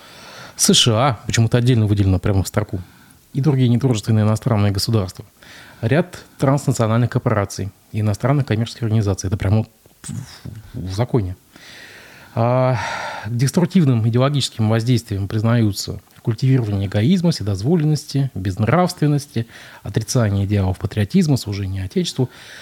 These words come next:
разрушение традиционных семей с помощью пропаганды нетрадиционных сексуальных отношений. Как всегда, мне кажется, что наше государство не открывает возможности, огранич-, ограничений выставляет, как мне кажется, но это моё личное мнение.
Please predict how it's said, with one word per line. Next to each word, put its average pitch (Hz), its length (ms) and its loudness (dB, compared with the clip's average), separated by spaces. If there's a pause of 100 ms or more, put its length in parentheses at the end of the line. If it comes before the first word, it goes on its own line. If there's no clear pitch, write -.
(120)
разрушение 123 500 0
традиционных 110 500 0
семей 113 400 0
с - 60 -10
помощью 107 300 -4
пропаганды 113 540 0
нетрадиционных 110 640 -4
сексуальных 104 520 -6
отношений. 95 640 -6 (840)
Как 135 140 -2
всегда, 135 220 2
мне 107 140 2
кажется, - 260 -4
что - 140 -6
наше 110 180 -4
государство 117 380 -6
не 110 120 -2
открывает 139 460 0
возможности, 104 440 0
огранич-, 110 520 0 (360)
ограничений 123 540 2
выставляет, 101 460 -4
как - 160 -20
мне 101 100 -6
кажется, 92 360 -10
но 104 60 -4
это 107 140 -8
моё 107 160 -2
личное 98 300 -6
мнение. 104 360 -2